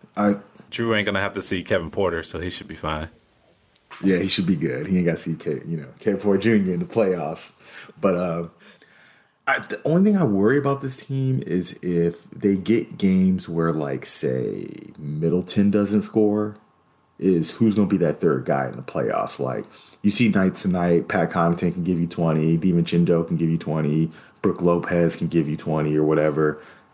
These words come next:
Speaker 1: uh, with some rebounds, but in the playoffs, it's gonna be tighter defenses. And I don't, I'm not, I'm not sold on Pat Connaughton and DiVincenzo and even really Brook Lopez. I mean, I'll be more sold on Brook Lopez than those guys, honestly, but I,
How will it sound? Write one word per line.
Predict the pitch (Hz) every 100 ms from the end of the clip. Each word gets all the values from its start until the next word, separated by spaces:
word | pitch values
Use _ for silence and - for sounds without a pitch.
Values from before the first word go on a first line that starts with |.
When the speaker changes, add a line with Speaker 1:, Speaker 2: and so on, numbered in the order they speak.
| _ -
Speaker 1:
uh, | 92 85
with | 80 82
some | 85
rebounds, | 82 80 73 73 82
but | - 78 76 - - - _ _ _ -
in | 101
the |
playoffs, | - 120 139 113
it's | -
gonna | 147
be | 165 135
tighter | 123 110 90
defenses. | 90 85 - - - 71 71
And | 85
I |
don't, | 101 110 -
I'm | 98
not, | 113 113 - - - -
I'm | 101
not | -
sold | - 202 175
on | 104
Pat | - 82 78
Connaughton | 87 80 80
and | 82 78 80
DiVincenzo | 85 85 - 85 82 80 82
and |
even | 87 95 95
really | 92 - -
Brook | - 92 -
Lopez. | 107 127 85 82
I | 85
mean, | 87 82 - - -
I'll | 92
be | 82
more | 90 80 82
sold | 92 82 82
on | 73
Brook | 73 - -
Lopez | - 113 92 71 71
than | 73
those | 69 71
guys, | 69 71
honestly, | 71 71 73 - 92 92
but | 87 73 73 - - - - _ _ - - _
I, | -